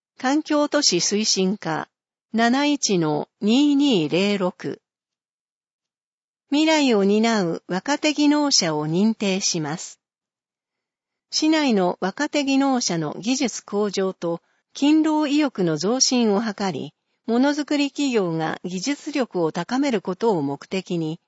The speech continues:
未来を担う若手技能者を安城未来マイスターに認定します。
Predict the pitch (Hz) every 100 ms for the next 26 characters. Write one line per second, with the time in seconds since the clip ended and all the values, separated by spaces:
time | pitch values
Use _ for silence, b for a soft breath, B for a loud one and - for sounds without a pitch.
0 | _ _ _ _ 285 302 262 202 175 185
1 | 208 196 160 - 180 180 277 302 277 277
2 | 277 262 240 160 151 156 - _ _ _
3 | _ 233 285 277 214 190 175 170 220 285
4 | 285 285 269 - - 160 147 147 - 175
5 | 196 180 170 - 143 139 - -